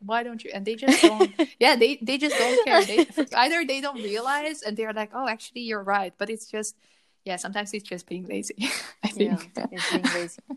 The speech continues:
Speaker 2: And, um, and sometimes you are perceived as heavy person, for sure.
Speaker 1: Yeah, yeah,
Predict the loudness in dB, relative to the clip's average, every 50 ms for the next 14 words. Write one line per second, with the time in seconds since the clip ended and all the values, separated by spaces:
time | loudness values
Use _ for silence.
0 | -14 _ _ _ _ _ _ -8 -6 -6 -6 -6 -8 -8 -6 -6 -6 -4 -2 -2
1 | -2 0 0 -2 -2 -4 -6 -8 -10 -16 _ 0 2 4 4 2 4 4 6 6
2 | 6 4 4 2 4 4 4 4 6 4 4 6 4 2 0 0 2 2 2 2
3 | 4 4 4 4 4 2 2 4 6 6 6 6 4 0 0 -4 -8 _ _ 6
4 | 6 6 6 2 -4 -6 -6 -6 -6 -4 -4 -4 -4 2 6 8 8 8 8 4
5 | 0 -8 _ _ _ _ _ _ _ _ _ -2 -2 0 -2 -2